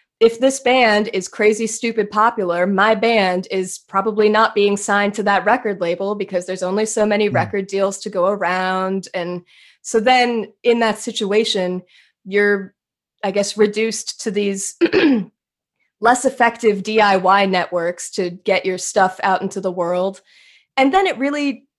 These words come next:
Speaker 1: does feel like something is being taken away from you by someone else's popularity. I still think it's a specious way to look at popularity, but at least the numbers kind of check out in that scenario.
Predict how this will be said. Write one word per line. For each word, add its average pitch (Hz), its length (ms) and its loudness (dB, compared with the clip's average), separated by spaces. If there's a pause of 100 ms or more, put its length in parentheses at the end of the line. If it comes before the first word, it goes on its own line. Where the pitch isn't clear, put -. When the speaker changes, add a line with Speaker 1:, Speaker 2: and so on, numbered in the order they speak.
Speaker 1:
does 240 400 2
feel 208 400 2
like 180 220 0
something 220 400 -2
is 196 140 -2
being 202 260 -4
taken 202 360 -2
away 190 240 0
from 196 240 -4
you 190 300 -2
by 180 140 -4
someone 196 380 -2
else's 190 300 -4
popularity. 185 840 -2 (320)
I 247 40 0
still 381 240 -4
think 330 200 -6
it's 277 160 -6
a 214 60 -2
specious 226 560 -4
way 208 200 2
to 202 140 -4
look 202 220 -4
at - 140 -6
popularity, 180 760 -2
but 185 160 -2
at 190 120 2
least 247 280 -4
the 214 80 0
numbers 180 520 -2
kind 185 260 -4
of 175 140 -8
check 185 260 0
out 175 340 0 (400)
in 196 120 -2
that 185 200 0
scenario. 190 720 2